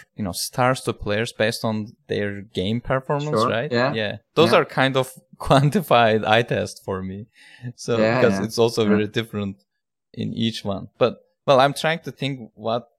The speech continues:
Speaker 1: eye test might bring that data doesn't normally do. Uh, we
Speaker 2: Mm-hmm.
Speaker 1: talked about it a little bit, but things like maybe like a g-, good cross, even if your teammate
Speaker 2: Mm-hmm.
Speaker 1: fails to give you the pass,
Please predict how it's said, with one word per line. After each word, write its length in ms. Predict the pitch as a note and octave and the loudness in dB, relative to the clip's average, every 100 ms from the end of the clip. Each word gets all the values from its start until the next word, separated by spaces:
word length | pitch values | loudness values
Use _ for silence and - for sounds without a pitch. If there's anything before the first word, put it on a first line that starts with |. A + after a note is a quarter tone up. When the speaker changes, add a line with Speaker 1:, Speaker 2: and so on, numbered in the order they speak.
| - | -10
Speaker 1:
eye 260 | G2 A2 _ | -8 -8 _
test 400 | - A#2+ B2+ - _ - | -6 -4 -4 -10 _ -14
might 340 | G#2 G2+ G2 - | -8 -6 -8 -12
bring 480 | A2 G#2+ A#2+ C#3 C#3 _ | -12 -6 -4 -6 -10 _
that 180 | G#2+ G2 | -8 -6
data 320 | F#2+ A2 A2+ | -4 -4 -6
doesn't 340 | G#2+ G#2 A2+ - | -4 -6 -6 -8
normally 420 | G2 G#2+ A2+ G2+ | -8 -6 -6 -8
do. 420 | F2 F2+ G2+ C#3+ - _ _ _ - | -8 -10 -10 -12 -14 _ _ _ -14
Uh, 120 | G2 A2 | -8 -4
we 100 | A2 | 0
Speaker 2:
Mm-hmm. 120 | G#2+ | 0
Speaker 1:
talked 200 | C3 C3 | -2 -4
about 340 | A2+ G#2 G2+ G#2 | -6 -2 -4 -4
it 120 | G2+ | -10
a 40 | |
little 260 | G#2+ A2+ A2 | -12 -10 -10
bit, 220 | G2 G2+ | -12 -14
but 220 | - G#2 _ | -12 -14 _
things 320 | D3+ C#3+ - | -10 -8 -4
like 320 | C3 A2+ G#2+ _ _ _ _ _ - | -2 -2 -4 _ _ _ _ _ -14
maybe 400 | A2 G#2 G2 F#2+ | -12 -10 -12 -10
like 200 | G2 G2 | -12 -10
a 60 | |
g-, 260 | G2+ B2 C3+ - | -12 -14 -20 -14
good 220 | C#3 E3 | -8 -8
cross, 560 | - - G2 F#2+ - - | -10 -6 -4 -6 -10 -10
even 180 | C3+ C#3 | -6 -6
if 100 | C3+ | -2
your 120 | A#2+ | -2
teammate 580 | - B2 A#2 A#2 A2+ G#2+ | -2 -4 -2 -2 -2 -6
Speaker 2:
Mm-hmm. 180 | - - | -18 -8
Speaker 1:
fails 280 | - A2 A2+ | -4 -4 -6
to 100 | A#2 | -12
give 220 | A2 A2 | -10 -8
you 140 | G#2+ G#2 | -6 -8
the 100 | G2+ | -10
pass, 500 | - F#2+ A#2+ - | -8 -6 -6 -8